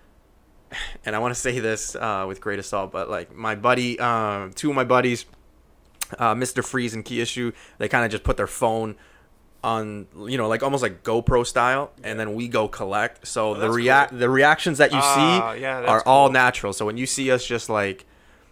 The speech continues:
Speaker 1: you know, maybe tearing up, maybe just screaming,
Speaker 2: <laughs>
Speaker 1: maybe doing, like, you know, the Thriller dance, those are
Speaker 2: That's
Speaker 1: all
Speaker 2: pretty cool, yeah.
Speaker 1: natural,
Speaker 2: Hmm.
Speaker 1: you know? So, yeah.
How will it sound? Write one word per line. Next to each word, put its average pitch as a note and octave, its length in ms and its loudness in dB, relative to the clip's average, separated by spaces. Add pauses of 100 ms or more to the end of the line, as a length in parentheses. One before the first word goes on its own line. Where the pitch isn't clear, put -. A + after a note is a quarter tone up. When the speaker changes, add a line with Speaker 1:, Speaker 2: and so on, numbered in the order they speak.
(180)
Speaker 1:
you A2+ 140 -6
know, G2+ 200 -4
maybe A2+ 360 -6
tearing A2 400 -4
up, B2+ 300 4
maybe A2 340 -6
just G2+ 240 -4
screaming, C3 600 0
Speaker 2:
<laughs> B2 80 0
Speaker 1:
maybe A#2+ 160 0
doing, A#2+ 300 -2
like, G#2 280 -2
you A#2 60 -6
know, A2 160 -2
the G#2 120 -4
Thriller A#2+ 460 0
dance, A#2 360 -6
those A#2+ 380 -2
are C3 40 6
Speaker 2:
That's A#2 120 2
Speaker 1:
all B2+ 100 6
Speaker 2:
pretty A#2 160 -2
cool, B2+ 120 -4
yeah. A#2 180 4
Speaker 1:
natural, G2+ 400 -4 (120)
Speaker 2:
Hmm. C3+ 120 -12
Speaker 1:
you G2+ 80 -6
know? G#2 320 -6
So, F#2+ 400 -6 (420)
yeah. F#2 280 -6